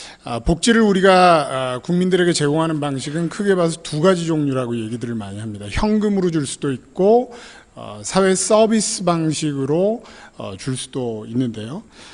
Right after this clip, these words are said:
첫 번째는 현금 복지에 더해서, 어, 기술 발전이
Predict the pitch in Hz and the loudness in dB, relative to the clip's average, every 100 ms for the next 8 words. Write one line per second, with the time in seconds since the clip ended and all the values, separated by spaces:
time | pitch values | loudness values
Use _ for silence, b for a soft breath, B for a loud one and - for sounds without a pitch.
0 | B - 190 214 196 190 196 - 240 233 | B -6 2 4 6 4 4 4 6 8
1 | 226 208 196 - - - 196 190 190 185 | 8 8 4 0 -16 -4 -2 0 0 -2
2 | 180 180 180 156 135 135 131 123 196 214 | -2 0 0 2 0 2 0 0 2 2
3 | 262 B B B B B - 117 - 165 | 0 B B B B B -10 -10 0 2
4 | 190 202 185 165 - 147 160 185 110 | 4 4 4 2 0 -2 0 0 -2